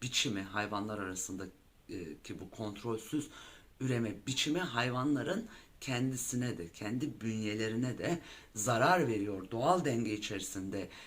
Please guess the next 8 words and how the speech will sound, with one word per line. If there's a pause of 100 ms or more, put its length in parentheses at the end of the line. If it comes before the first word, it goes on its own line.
(220)
değil
bu.
Doğal
denge
içerisinde, (480)
e, (600)
üremiyorlar. (640)
Anadolu'da